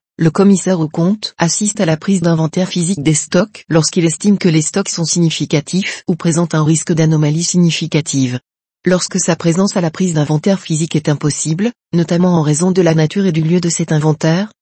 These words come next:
le commissaire aux comptes détermine s'il peut mettre en œuvre des procédures d'audit alternatives fournissant des éléments présentant un caractère probant équivalent. Selon le C N P,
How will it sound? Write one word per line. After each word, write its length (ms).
le 140
commissaire 500
aux 60
comptes 240
détermine 500
s'il 220
peut 140
mettre 260
en 140
œuvre 240
des 100
procédures 480
d'audit 380
alternatives 580
fournissant 460
des 240
éléments 300
présentant 520
un 80
caractère 540
probant 320
équivalent. 580
Selon 300
le 80
C 140
N 180
P, 260